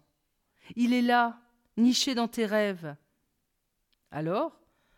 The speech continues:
pour la première fois, tu t'interroges. Tu es comme une eau troublée par le limon, en alerte. Un événement va surgir et tu attends.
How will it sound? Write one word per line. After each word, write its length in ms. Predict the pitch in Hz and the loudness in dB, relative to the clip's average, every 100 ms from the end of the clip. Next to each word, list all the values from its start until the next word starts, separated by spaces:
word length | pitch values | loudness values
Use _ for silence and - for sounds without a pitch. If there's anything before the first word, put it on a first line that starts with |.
| _ | _
pour 140 | - 240 | 0 4
la 120 | 202 | 4
première 420 | - 285 220 - | 2 0 0 -2
fois, 220 | - 247 | -8 -10
tu 200 | 262 - | -10 -16
t'interroges. 880 | - 233 233 190 156 160 165 160 151 139 _ _ _ _ _ | -8 -6 -4 -6 -4 -4 -6 -8 -16 -18 _ _ _ _ _
Tu 220 | - 277 | -2 2
es 100 | 370 | 2
comme 240 | - 285 247 | 2 2 4
une 140 | 247 | 4
eau 80 | 294 | 2
troublée 500 | - - 294 247 294 | -2 -4 -2 0 -2
par 220 | - 208 | -4 -4
le 100 | 208 | -2
limon, 440 | 202 220 214 202 208 _ _ _ _ _ | 0 0 0 -2 -8 _ _ _ _ _
en 160 | - 233 | 2 4
alerte. 640 | 233 233 220 - - - _ _ _ _ _ _ _ - | 4 2 -4 -12 -20 -20 _ _ _ _ _ _ _ -6
Un 160 | 202 233 | 2 4
événement 400 | 269 294 285 262 | 4 4 4 2
va 140 | 220 | 0
surgir 480 | - 220 208 269 302 | -2 -6 -4 -4 -4
et 60 | |
tu 180 | 277 285 | -4 -2
attends. 500 | 277 269 247 240 247 | -2 -2 -6 -6 -8